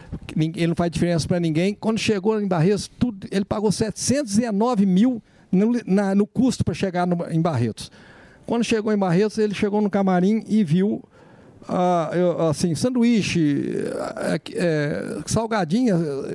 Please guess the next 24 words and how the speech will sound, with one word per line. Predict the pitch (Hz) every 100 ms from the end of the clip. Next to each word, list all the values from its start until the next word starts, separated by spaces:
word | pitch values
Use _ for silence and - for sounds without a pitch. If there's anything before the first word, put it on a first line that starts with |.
| - -
bebida, | 240 170 240 226 196 170 - - - -
e | -
falou, | 208 208 -
"Não | 214 269
tá | 240 247
na | 233
lista, | 165 214 - 110
eu | -
tô | 226
procurando | 254 233 208 190 190
aqui, | 175
não | 254 220
vejo | 190 202
isso | -
aqui | 175 175
na | 156
lista." | 135 139 -
Eu | 135
falei, | 302
"Não, | 311
isso | 139 147
aí |
eu | 196
ganhei." | 262 262 160 190